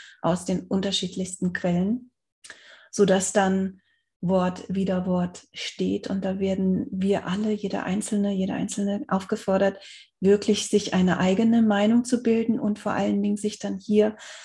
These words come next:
leiten zu lassen von dem Bauchgefühl und dem gesunden Menschenverstand.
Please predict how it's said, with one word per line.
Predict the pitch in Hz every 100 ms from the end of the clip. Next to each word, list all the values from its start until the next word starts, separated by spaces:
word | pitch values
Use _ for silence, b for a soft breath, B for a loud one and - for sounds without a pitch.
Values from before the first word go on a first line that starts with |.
| B
leiten | 190 185 202 226
zu | -
lassen | 214 214 - 220
von | - 208 196 196 202 b b -
dem | 196
Bauchgefühl | 185 214 - 214 - 208 -
und | 220 247 247 -
dem | 185 185
gesunden | 180 - 185 180 185
Menschenverstand. | 180 180 - 180 180 - 180 - 190